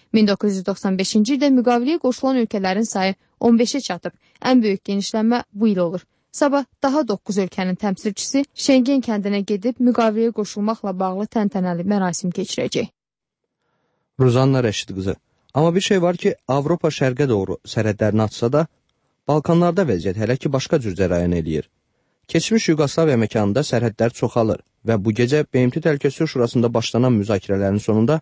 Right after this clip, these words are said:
Speaker 2: Yugoslaviyanın varisi olan Serbiya bir hissəsini də itirə bilər, Kosovonu. Yeni bir dövlətin yaranması region, Avropa,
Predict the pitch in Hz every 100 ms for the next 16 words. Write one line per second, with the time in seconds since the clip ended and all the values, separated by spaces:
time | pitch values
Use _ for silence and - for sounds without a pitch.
0 | _ _ _ - 127 151 - 180 175 156
1 | 135 123 - 139 120 - 139 143 156 -
2 | _ _ - 127 - 123 - 127 90 -
3 | 82 80 73 - _ _ - 127 110 82
4 | 76 71 - _ _ _ _ - 151 190
5 | 220 175 165 143 135 156 147 117 113 107
6 | - 147 - _ - 123 107 117 107 65
7 | 104 107 117 - 82